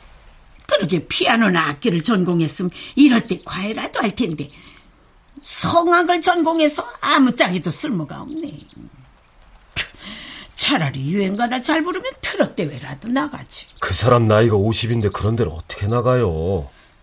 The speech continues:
Speaker 1: 아, 그럼 친정이 부자여서 누구처럼 유산이라도 받든지.
Speaker 2: 어머니,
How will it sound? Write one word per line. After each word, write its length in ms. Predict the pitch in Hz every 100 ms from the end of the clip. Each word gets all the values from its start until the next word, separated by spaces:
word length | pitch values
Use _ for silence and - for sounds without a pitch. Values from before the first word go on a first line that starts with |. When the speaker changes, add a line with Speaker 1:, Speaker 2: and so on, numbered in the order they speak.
| _ _
Speaker 1:
아, 160 | - 370
그럼 560 | 453 453 339 381 311
친정이 580 | - - 359 320 277 254
부자여서 680 | 294 302 269 220 202 220 220 - -
누구처럼 560 | 269 277 262 262 190 185
유산이라도 720 | 220 269 285 254 196 147 -
받든지. 800 | - 269 - 403 403 - 254 135 135
Speaker 2:
어머니, 600 | 92 127 139 127 98